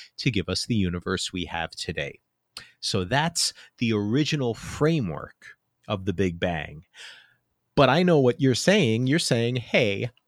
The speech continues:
I, I don't like to stop where our observations stop. I wanna go all the way. I wanna go all the way back to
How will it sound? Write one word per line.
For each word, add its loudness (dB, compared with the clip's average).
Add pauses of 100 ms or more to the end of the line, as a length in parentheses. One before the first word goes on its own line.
(540)
I, 0 (120)
I 2
don't -2
like -2
to -4
stop 0
where 0
our 0
observations 0
stop. -4 (480)
I 0
wanna 0
go 0 (280)
all 4
the 2
way. -2 (580)
I 2
wanna 2
go 4 (140)
all 4
the 4
way 4
back -2
to 4